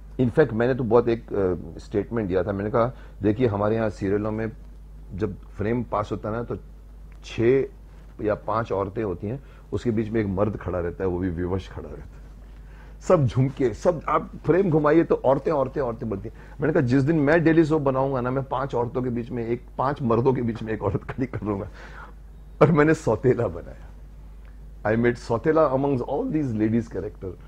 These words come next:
अ, मासूम की कहानी थी, जो बच्चा बीस साल के बाद अपने फादर पर पहुंचता है, जैसे मासूम एक बच्चा आ रहा है।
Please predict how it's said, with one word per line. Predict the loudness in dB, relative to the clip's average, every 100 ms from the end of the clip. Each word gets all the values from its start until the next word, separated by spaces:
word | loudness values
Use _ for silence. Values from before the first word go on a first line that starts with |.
| -20 -18 -8
अ, | -4
मासूम | -2 -2 0 0 0
की | -4
कहानी | -10 -10 -10 -12
थी, | -16 -18 -18 -14 -6
जो | -4
बच्चा | -4 -4 -4 -4
बीस | -4 -4 -4 -2
साल | -6
के | -4
बाद | -4 -4
अपने | -8 -10 -10 -14 -18 -12
फादर | -6 -4 -4
पर | -6 -8
पहुंचता | -8 -12 -10
है, | -8
जैसे | -8
मासूम | -8 -10 -8 -8
एक | -8
बच्चा | -10 -10
आ | -12
रहा |
है। | -14